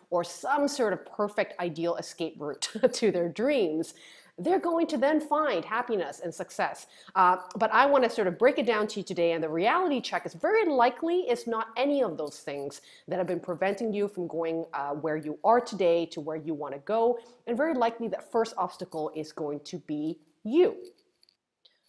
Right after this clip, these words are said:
Some of the most common obstacles that prevent you from getting to your goals are very likely your lack of self-belief,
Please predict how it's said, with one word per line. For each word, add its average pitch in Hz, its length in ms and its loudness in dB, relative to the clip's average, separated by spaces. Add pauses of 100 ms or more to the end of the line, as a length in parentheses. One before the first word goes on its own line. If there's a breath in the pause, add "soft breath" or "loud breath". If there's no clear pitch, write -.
(160)
Some 320 140 4
of 269 80 2
the 247 40 2
most 233 280 0
common 226 420 -2
obstacles 240 800 0
that 180 160 -4
prevent 190 380 -4
you 185 160 -2
from 160 240 -10
getting 180 300 -2
to - 120 -12
your 143 140 -8
goals 175 540 -2 (320 soft breath)
are 160 100 -2
very 220 260 2
likely 214 420 0
your 156 200 -2
lack 175 340 -4
of 151 80 -10
self-belief, 160 720 -2